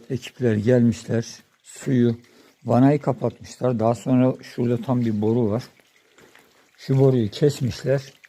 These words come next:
Bunun ucu zaten açıktaymış. Böyle olduğu halde binanın altından su geliyor. Biz de bu kaçağın sebebini inşallah bulacağız.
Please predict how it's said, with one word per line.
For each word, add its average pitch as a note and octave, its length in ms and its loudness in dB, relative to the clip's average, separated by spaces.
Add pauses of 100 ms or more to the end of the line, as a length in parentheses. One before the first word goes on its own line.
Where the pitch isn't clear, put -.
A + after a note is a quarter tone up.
(880)
Bunun C#3 280 2
ucu C3+ 240 2
zaten C3+ 360 2
açıktaymış. B2 920 -4 (680)
Böyle C3 240 2
olduğu C3+ 380 2
halde C3 400 -2 (180)
binanın C3 440 -2
altından B2+ 460 -4
su C3+ 220 -8
geliyor. A2 400 -2 (960)
Biz A#2+ 180 -4
de A2+ 120 0
bu A#2 120 -4
kaçağın B2 560 -2 (140)
sebebini A#2+ 800 -2 (640)
inşallah A#2+ 460 -2
bulacağız. G#2 600 -6